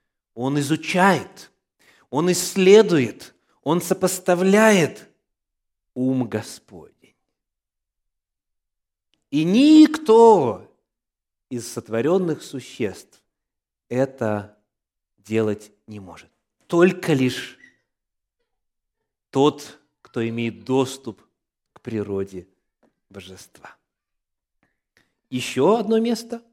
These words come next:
где используется этот глагол – Откровение, вторая глава, двадцать третий стих, Откровение два двадцать два говорит, два двадцать три:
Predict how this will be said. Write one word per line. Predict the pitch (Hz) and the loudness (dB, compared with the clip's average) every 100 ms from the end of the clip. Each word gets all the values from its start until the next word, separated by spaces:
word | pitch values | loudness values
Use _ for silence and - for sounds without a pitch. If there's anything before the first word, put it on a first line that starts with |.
| _ _ | _ _
где | 117 143 | -4 -2
используется | 156 180 185 180 180 180 | -2 0 2 0 -2 -2
этот | 180 | -2
глагол – | 165 175 175 175 175 175 | -2 0 0 0 -2 -4
Откровение, | 127 - 131 139 180 180 156 | -6 -2 0 4 4 2 -4
вторая | - 120 123 | -4 -2 -2
глава, | 120 120 117 123 117 - _ _ | -2 -2 0 0 -2 -6 _ _
двадцать | _ 98 104 117 113 - 110 - - | _ -10 -4 -4 -6 -12 -12 -14 -20
третий | - 113 104 104 | -12 -10 -10 -12
стих, | - - 226 - - _ _ _ _ - | -18 -8 -6 -6 -14 _ _ _ _ -14
Откровение | 113 - 117 113 110 | -10 -6 -4 -4 -6
два | 101 104 | -6 -8
двадцать | 98 101 - 101 98 | -6 -12 -12 -18 -10
два | 117 190 208 - _ _ _ _ | -2 0 -2 -10 _ _ _ _
говорит, | 107 110 117 95 - - _ _ _ _ _ _ _ _ _ _ | -12 -8 -8 -10 -18 -20 _ _ _ _ _ _ _ _ _ _
два | 107 | -6
двадцать | 104 101 104 107 | -6 -6 -12 -16
три: | - - | -18 -20